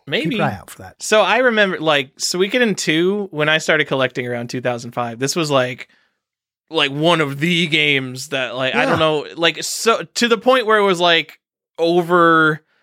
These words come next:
Speaker 1: not overhyped, but just, like, it's like one of these, like, Little Samson games where it's like, "Oh my God, are you really gonna talk about Little Samson again?" And then I remember the bottom falling out. So I remember, like, I would see it in stores, I would see it at shows, and I'm just like, "Oh, there's Suikoden two again. People talk about it like it's the rarest thing ever."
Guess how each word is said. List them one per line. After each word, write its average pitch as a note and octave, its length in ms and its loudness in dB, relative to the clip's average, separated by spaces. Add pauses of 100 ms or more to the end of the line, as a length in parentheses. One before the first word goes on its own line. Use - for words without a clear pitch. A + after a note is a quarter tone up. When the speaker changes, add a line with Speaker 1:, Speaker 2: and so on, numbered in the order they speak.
(720)
Speaker 1:
not F3 160 -6
overhyped, B2+ 640 -8
but D3 100 -4
just, D#3 160 -8
like, D#3+ 260 2
it's F3 140 -4
like G#3 160 0
one F#3+ 160 -4
of A3+ 60 2
these, G3 160 2
like, F3 120 0
Little E3 220 2
Samson D3+ 400 0
games D3 240 -2
where C#3 40 -10
it's C3+ 60 -8
like, C3+ 120 -2
"Oh C#3+ 120 0
my C3 140 -2
God, B2 220 -4
are A#2+ 40 -12
you B2 120 -12
really C#3 180 -4
gonna C3+ 140 -6
talk B2+ 180 -6
about B2 160 -8
Little B2 160 -6
Samson B2+ 320 -8
again?" C3 240 -6 (460)
And D#3 240 0
then B3 320 4
I F#3 160 0
remember A#3+ 500 2
the B3 120 2
bottom C4+ 340 2
falling C#3+ 320 -2
out. A#2+ 240 -16
So G#3 100 -2
I F#3+ 100 4
remember, A#3 380 2
like, F3 360 2 (400)
I D3+ 100 0
would C#3+ 160 -8
see A3+ 400 -4
it A#3+ 80 0
in D3+ 220 -2
stores, G#3+ 520 2
I E3+ 80 2
would D3+ 180 0
see G#3 300 -6
it A3 100 -6
at D3 180 0
shows, G3+ 520 0
and F#3 80 -2
I'm D3+ 60 -4
just E3 180 -6
like, D#3 180 0
"Oh, D3 220 0
there's D3+ 340 0
Suikoden G#3+ 440 0
two C#4 160 2
again. F#3+ 240 2
People G3 260 -2
talk C4 260 2
about F3+ 220 2
it D3+ 40 0
like E3 180 0
it's E3 100 -14
the E3+ 60 -10
rarest F#3 400 2
thing A3 180 -2
ever." G3 360 2